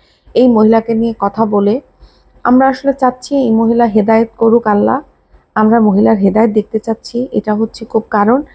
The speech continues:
আর সবচেয়ে বড় কথা হচ্ছে দর্শকদের চোখে যে একটা পট্টি পড়ে আছে, দর্শকদের পট্টি যদি না খুলে ততদিনে কিন্তু এরা কিচ্ছু করবে না। আজকে যদি দর্শক এদেরকে দেখা বন্ধ করে দেয়, এদের যখন ভিউজ তলানিতে গিয়ে ঠেকবে,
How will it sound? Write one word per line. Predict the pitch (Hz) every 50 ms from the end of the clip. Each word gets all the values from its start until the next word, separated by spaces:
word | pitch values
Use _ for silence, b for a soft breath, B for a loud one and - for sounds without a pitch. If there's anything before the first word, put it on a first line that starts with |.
| b b b b b b
আর | b 254
সবচেয়ে | - - 302 - - - 302
বড় | 302 294 294
কথা | 294 294 294 - 202
হচ্ছে | - - 302
দর্শকদের | 214 208 202 185 - - - 254 226 247 262 262 -
চোখে | - 254 254 - - 247
যে | 233 240
একটা | 233 - - 226 -
পট্টি | 254 254 262 - 254
পড়ে | 233 - 214 202 202
আছে, | 190 190 - -
দর্শকদের | 180 190 190 190 - - 233 220 233 247 254 - _ _ _ _ -
পট্টি | 311 330 330 - - 381 339
যদি | 294 277 226 240
না | 220 208 196 196
খুলে | 196 - - 220 196 185 175 - 294 - _ _ _ _ _ _ _ _ _ _ _ _ _ _ _ _ -
ততদিনে | - 247 240 277 277 269 269 262 269
কিন্তু | 254 262 247 240 - 240
এরা | 214 208 208 208
কিচ্ছু | - 208 - - - - 220
করবে | - - 196 190 175 180
না। | 180 180 185
আজকে | 190 - - - 226
যদি | 240 233 233 226
দর্শক | 202 208 202 196 - - - 269 262 262
এদেরকে | 247 220 247 240 254 - 247 254 247 254 b b b b b b b b b -
দেখা | 208 190 190 - 247 262
বন্ধ | 247 247 233 233 240
করে | 233 - 220 220
দেয়, | 214 208 220 220 226 220
এদের | - - 202 196 208 208 196
যখন | 208 - - 202 - _ - 214 214 208 196
ভিউজ | 190 196 208 226 233 240 240 226 - - -
তলানিতে | - 214 233 247 247 254 254 240 254
গিয়ে | 226 214 233 233
ঠেকবে, | 233 - - 220 202 208 214 233 240